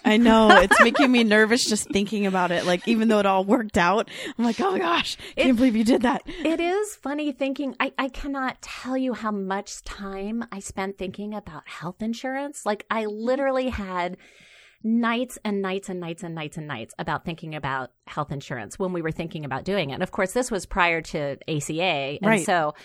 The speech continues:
Speaker 1: You
Speaker 2: you know,
Speaker 1: couldn't
Speaker 2: it's
Speaker 1: get
Speaker 2: just
Speaker 1: it.
Speaker 2: the whole thing of like, am I gonna be able to get insurance? What about pre-existing conditions? And, you know, and all this stuff. And now it's like,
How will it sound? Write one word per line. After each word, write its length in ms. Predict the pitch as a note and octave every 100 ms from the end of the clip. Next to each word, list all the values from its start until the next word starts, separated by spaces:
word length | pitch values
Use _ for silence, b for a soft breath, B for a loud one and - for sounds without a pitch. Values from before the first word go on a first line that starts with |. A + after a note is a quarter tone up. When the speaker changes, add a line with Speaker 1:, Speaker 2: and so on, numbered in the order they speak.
| B
Speaker 1:
You 160 | G3+ F3
Speaker 2:
you 100 | A#3
know, 60 | F#3+
Speaker 1:
couldn't 100 | G3
Speaker 2:
it's 80 | F#3
Speaker 1:
get 60 |
Speaker 2:
just 100 | - -
Speaker 1:
it. 60 | G3
Speaker 2:
the 40 |
whole 100 | G#3
thing 240 | F3+ G3 F#3
of 100 | E3+
like, 220 | D3+ D3+ -
am 120 | F3
I 60 |
gonna 220 | D#3 D#3 C#3
be 120 | C3+
able 140 | A#2
to 60 | -
get 240 | - D#4+
insurance? 600 | D#4 D4 - D4 C#4+ C4
What 120 | G3+
about 200 | E3+ C#3+
pre-existing 600 | - F3+ D3+ - C#3+ C3
conditions? 680 | C3+ F#3 C#4 D4+ C4+ C#4 C4
And, 140 | A#3 G#3+
you 80 |
know, 140 | A#3 F#3
and 160 | A#3+ -
all 180 | C4 C#4+
this 160 | C#4+
stuff. 340 | - E3+ D#3+ E3 B B B B B -
And 200 | B3+ C4
now 300 | C4 C#4 C#4+
it's 180 | B3 -
like, 320 | A3+ G#3 -